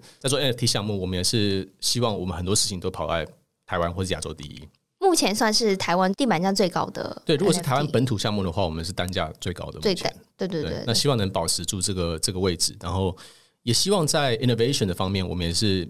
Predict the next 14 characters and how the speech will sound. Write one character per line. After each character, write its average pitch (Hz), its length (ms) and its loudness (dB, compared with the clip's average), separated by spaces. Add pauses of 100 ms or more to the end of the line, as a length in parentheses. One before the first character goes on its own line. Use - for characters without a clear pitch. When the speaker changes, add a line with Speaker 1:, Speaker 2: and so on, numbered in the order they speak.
(100)
Speaker 1:
一 156 100 2
直 110 140 -2
在 95 300 -2 (140)
创 107 200 -2
新， 85 240 -4
一 117 80 -2
直 98 100 0
在 92 320 0 (260)
就 - 100 -6
是 104 60 0
走 95 220 0
第 98 280 -4
一 104 40 -4
个， - 180 -6